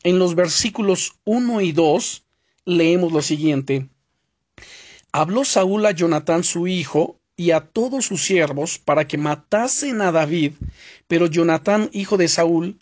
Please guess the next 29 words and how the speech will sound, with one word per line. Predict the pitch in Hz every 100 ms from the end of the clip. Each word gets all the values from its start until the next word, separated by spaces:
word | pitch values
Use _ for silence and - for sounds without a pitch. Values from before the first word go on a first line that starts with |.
| _ -
amaba | 170 170 180 226 269
a | 226
David | 175 151 175 165
en | 156
gran | 151 151
manera". | 143 139 135 131 139 _ -
Y | 175
esa | 180
manera | 180 170 175
en | 170
que | 196
lo | 220
amaba | 220 202 175 180
era | 175
un | 175
amor | 165 180 185 - - -
benevolente, | - 160 160 143 147 160 165 160 156
era | 170
un | 196
amor | 180 180 185
fraternal. | - 180 156 - 139 139 147 156 143 135 - _ _ - - - _
Y | 220 214
dijo, | 196 247 247 -
y | - 190
dio | 185 254
aviso | 240 226 220
a | 196
David | 170 170 175
diciendo: | 147 - 175 143 139 165